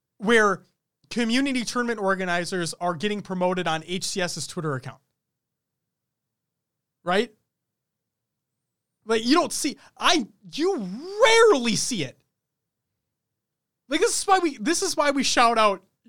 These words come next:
uh, Noob Combo. This is why we shout out Maddie, right? This is why we shout out Moses. This is why we shout out Europa Halo, G T Halo, uh, all the community tournament organi-,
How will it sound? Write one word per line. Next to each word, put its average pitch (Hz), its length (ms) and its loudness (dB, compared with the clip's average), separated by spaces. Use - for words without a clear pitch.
uh, 180 280 2
Noob 240 220 0
Combo. 170 300 2
This 208 100 0
is - 60 -4
why 320 60 0
we 294 80 2
shout - 260 0
out 220 100 -4
Maddie, 147 380 0
right? 202 300 0
This 269 120 -2
is 277 60 -4
why 339 80 4
we 294 80 2
shout 254 240 4
out 208 140 4
Moses. 156 360 0
This 226 80 -8
is 247 60 -8
why 302 100 6
we 277 80 2
shout 247 200 0
out 226 80 -2
Europa 208 260 0
Halo, 151 300 -4
G 214 180 -6
T 190 180 -6
Halo, 147 480 -4
uh, 220 80 -6
all 311 280 6
the 320 100 -2
community 262 540 -4
tournament 226 340 -8
organi-, 160 420 -4